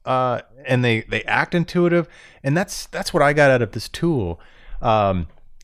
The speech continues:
and, and you guys have kinda tailored it so that you just mentioned,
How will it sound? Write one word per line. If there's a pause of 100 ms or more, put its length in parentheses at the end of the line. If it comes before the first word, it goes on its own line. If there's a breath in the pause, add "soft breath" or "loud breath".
(120)
and,
and
you
guys
have
kinda
tailored
it
so
that (140)
you
just
mentioned,